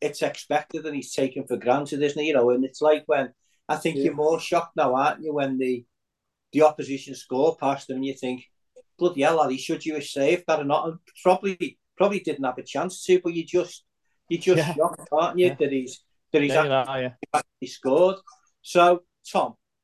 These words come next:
Speaker 1: so at half time comes and Liverpool have one up,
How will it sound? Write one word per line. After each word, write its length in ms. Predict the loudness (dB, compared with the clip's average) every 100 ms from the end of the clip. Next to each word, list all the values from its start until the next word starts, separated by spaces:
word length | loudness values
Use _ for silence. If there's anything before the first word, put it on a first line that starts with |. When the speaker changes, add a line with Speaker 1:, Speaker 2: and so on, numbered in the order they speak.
| _
Speaker 1:
so 380 | -6 -2 -2 -6 _ _ _ _ _ _ _ _ -4
at 100 | 0
half 340 | 2 0 -2
time 300 | -6 -6 -6 -12
comes 260 | -14 -14
and 100 | -12
Liverpool 440 | -10 -8 -6 -4 -6
have 80 | -6
one 200 | -4 -2
up, 220 | -4